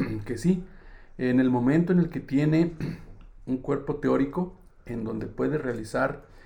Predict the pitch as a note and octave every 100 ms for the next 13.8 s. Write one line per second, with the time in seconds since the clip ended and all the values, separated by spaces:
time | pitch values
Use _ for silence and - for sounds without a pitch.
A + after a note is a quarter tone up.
0 | - B2 A#2 A2+ - A2+ G#2 - B2+ C3+
1 | C#3+ - - - - - - - A#2+ A#2
2 | B2 C#3 C#3+ B2 A#2+ - B2+ C3 C#3 A#2+
3 | - - A#2 A2 - A#2 A#2 - C#3 D3
4 | D3 - - - - - C#3 C#3+ D3 -
5 | - - D3 D3 - C3+ B2+ - A2+ A2
6 | - B2+ B2+ B2+ C3 A#2+ A2 A#2 A2+ -
7 | A2+ A#2 A#2 A2+ A#2 A#2 B2 C3 F3 -
8 | - - - - - - - A#2 A2 G#2
9 | A2 - B2 B2+ C#3+ A#2 G#2+ - G2+ D3
10 | - - - - - G#2+ - G#2+ G2+ G2+
11 | A2 A2 C3 F3 F3 B2 C#3 D#3+ G#2 G#2
12 | - - - - - A2 A2+ B2 D3+ C3
13 | - A2+ F#2+ G#2 G#2 B2+ C3